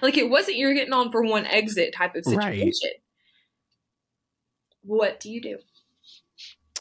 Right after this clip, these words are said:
Speaker 2: That's a great question. I've
Speaker 1: And
Speaker 2: never
Speaker 1: that
Speaker 2: been
Speaker 1: is
Speaker 2: behind
Speaker 1: so completely off topic for today, but those, those are my stories that I'll,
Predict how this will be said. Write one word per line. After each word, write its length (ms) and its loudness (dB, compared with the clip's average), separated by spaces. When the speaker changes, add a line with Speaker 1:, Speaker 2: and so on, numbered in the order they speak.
Speaker 2:
That's 320 -2
a 40 2
great 200 -2
question. 460 -2
I've 220 -2
Speaker 1:
And 80 2
Speaker 2:
never 100 4
Speaker 1:
that 100 6
Speaker 2:
been 100 4
Speaker 1:
is 80 0
Speaker 2:
behind 240 2
Speaker 1:
so 160 4
completely 460 0
off 220 0
topic 400 -2
for 240 -2
today, 400 -2
but 100 -4
those, 380 4
those 280 4
are 80 0
my 180 2
stories 500 -4
that 120 0
I'll, 180 0